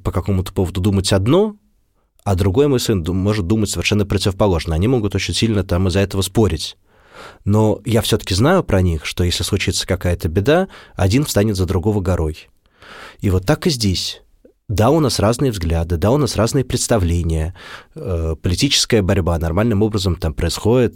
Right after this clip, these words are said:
э, таким образом, что, м, приходя на выборы, мы вот и, э,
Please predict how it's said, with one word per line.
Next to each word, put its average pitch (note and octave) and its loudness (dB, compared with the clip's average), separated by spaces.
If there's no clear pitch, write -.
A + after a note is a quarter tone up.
э, D#2 -4
таким F2+ -2
образом, A#2+ 0
что, D2+ -4
м, F#2 -12
приходя G2+ 2
на G2 4
выборы, G2+ 2
мы A2 0
вот F#2+ -4
и, G#2 0
э, D#2+ -2